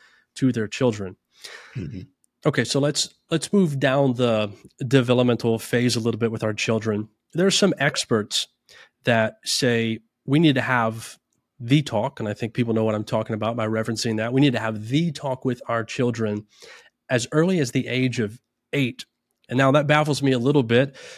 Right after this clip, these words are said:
Speaker 1: uh, not that the experts say that, just that we live in a culture where in order to properly prepare our children, they need to know at that age because of everything that exists right now. But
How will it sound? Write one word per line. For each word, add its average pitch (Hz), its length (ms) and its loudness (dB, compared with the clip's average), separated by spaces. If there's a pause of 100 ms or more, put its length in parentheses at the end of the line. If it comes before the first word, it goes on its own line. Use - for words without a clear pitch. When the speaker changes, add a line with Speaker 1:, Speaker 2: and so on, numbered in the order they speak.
(120)
Speaker 1:
uh, 101 180 -6
not 139 320 4 (160)
that 123 240 2
the 123 140 4
experts 117 360 -2
say 143 240 2
that, 117 240 -2
just 135 220 -2
that 120 140 -2
we 120 140 0
live 113 180 0
in 113 80 0
a 113 40 0
culture 120 440 0
where 110 400 0 (680)
in 120 120 0
order 123 220 2
to 110 100 -2
properly 139 460 -2
prepare 123 440 -2
our 113 140 -2
children, 117 420 -2
they 117 140 0
need 120 220 -2
to 117 80 -6
know 110 440 -4 (280)
at 107 140 -12
that 123 260 -2
age 113 440 -4
because 113 600 -6 (580)
of 113 80 -10
everything 120 580 2
that 110 320 0
exists 113 520 0
right 110 160 0
now. 113 200 -4
But 135 280 0